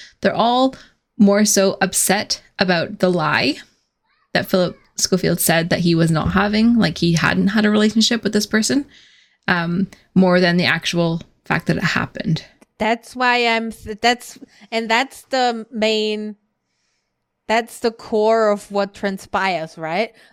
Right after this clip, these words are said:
Speaker 2: Like, it's not, you always read that how people are upset that they got lied to. So it sounds like,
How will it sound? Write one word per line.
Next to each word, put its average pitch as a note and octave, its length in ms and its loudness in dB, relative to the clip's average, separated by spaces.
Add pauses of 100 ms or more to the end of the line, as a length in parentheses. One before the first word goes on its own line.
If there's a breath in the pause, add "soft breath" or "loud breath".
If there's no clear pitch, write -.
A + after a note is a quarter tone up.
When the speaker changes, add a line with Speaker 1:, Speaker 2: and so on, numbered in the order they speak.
Speaker 2:
Like, G#3 240 -2
it's A#3+ 300 -10
not, A#3+ 200 -6
you A#3 180 -2
always A#3 600 2
read A3 380 -6
that G#3 280 -4
how G#3 160 -6
people G#3+ 400 -8
are G3 120 -2
upset G3+ 420 -6
that F#3+ 140 -8
they F#3+ 160 -4
got F3+ 260 -10
lied F3+ 440 -6
to. E3+ 260 -12 (200 soft breath)
So G3+ 460 -4 (400)
it G#3 200 -4
sounds A3 680 -4
like, F#3 460 -8